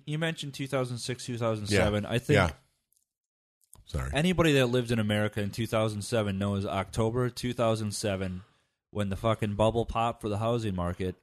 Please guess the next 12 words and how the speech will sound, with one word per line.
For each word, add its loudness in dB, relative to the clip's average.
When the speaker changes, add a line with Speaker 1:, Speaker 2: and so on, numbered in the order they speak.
Speaker 1:
everything -2
went 0
to -6
shit. -2
Um, 0
a -8
lot 4
of 2
us -2
lost 0
our 2
jobs, -2